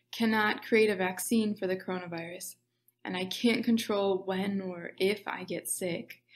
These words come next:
but I can wash my hands, and I can wear a mask and socially distance when appropriate to protect myself and my loved ones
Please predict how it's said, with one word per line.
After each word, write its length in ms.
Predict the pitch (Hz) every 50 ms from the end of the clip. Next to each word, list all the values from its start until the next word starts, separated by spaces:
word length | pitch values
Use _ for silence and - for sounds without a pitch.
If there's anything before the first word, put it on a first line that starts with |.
| - - - - _ _ _ _ _ _ _ _
but 120 | - 208 190
I 80 | 190
can 160 | 190 190 196
wash 180 | 220 269 277 -
my 80 | 320 294
hands, 480 | 262 254 220 233 262 277 269 - - - - - - _ _ _ _ _ _ -
and 100 | 196 185
I 60 | 185
can 160 | 185 190 196
wear 140 | 196 208 240
a 40 | 233
mask 540 | 214 190 165 170 185 196 - - - - - -
and 120 | - 202 185
socially 440 | - - 185 185 185 - 214 214 196
distance 440 | 190 185 185 - 202 190 190 190
when 140 | - 202 202
appropriate 680 | 202 202 - 202 196 196 - 202 196 196 202 - - _ - - - - - - _ _ _ _
to 80 | - -
protect 380 | - - - 196 185 185 -
myself 560 | 175 180 185 185 - 302 320 311 311 - - -
and 180 | - - 190
my 80 | 190 196
loved 300 | 208 214 226 226 226 233
ones 480 | 220 214 214 214 208 214 208 - -